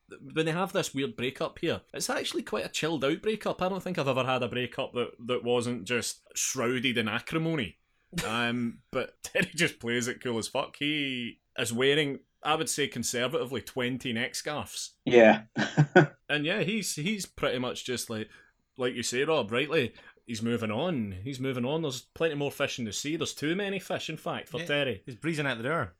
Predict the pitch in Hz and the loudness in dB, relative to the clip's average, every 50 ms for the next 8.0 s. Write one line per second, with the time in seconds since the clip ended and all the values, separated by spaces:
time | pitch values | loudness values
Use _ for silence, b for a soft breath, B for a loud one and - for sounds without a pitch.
0 | _ _ - 143 131 139 143 143 135 127 120 127 135 139 139 135 - - - - | _ _ 2 10 12 12 12 12 12 12 10 8 8 4 0 -4 -8 -12 -10 -10
1 | 76 - - 120 123 - - 175 151 139 - - - - _ _ _ 135 127 143 | -8 -2 0 0 0 2 2 2 2 0 -2 -8 -18 -20 _ _ _ -6 -4 -4
2 | - - 127 139 151 147 - 147 147 147 143 143 143 139 143 139 120 - - 139 | -4 0 2 2 2 4 8 10 10 12 12 12 12 12 12 10 8 2 -2 -2
3 | 131 123 127 123 120 123 120 123 123 117 107 107 123 120 - - 139 123 135 135 | 0 0 0 0 0 0 2 2 2 2 2 0 -2 -4 -4 -4 -2 -2 -2 2
4 | - 147 139 135 131 - - - 131 123 117 120 120 120 117 107 - - - _ | 6 8 8 8 8 6 2 2 2 4 4 6 8 8 8 8 4 -2 -10 _
5 | - - 120 113 113 110 107 - 131 127 127 120 117 113 117 - _ - 143 131 | -4 -2 -2 -2 -2 -6 0 4 6 6 6 6 4 -2 -10 -14 _ -10 -6 -4
6 | 117 - - 139 - - - - 107 104 95 - - _ - - 120 120 117 113 | -2 4 4 4 4 4 2 2 2 2 2 0 -8 _ 0 4 6 6 6 6
7 | - - 113 104 95 - 120 117 113 110 110 107 110 107 110 110 - 117 110 117 | 6 4 4 4 4 4 4 4 4 4 2 0 0 -2 -2 -6 -10 -14 -14 -14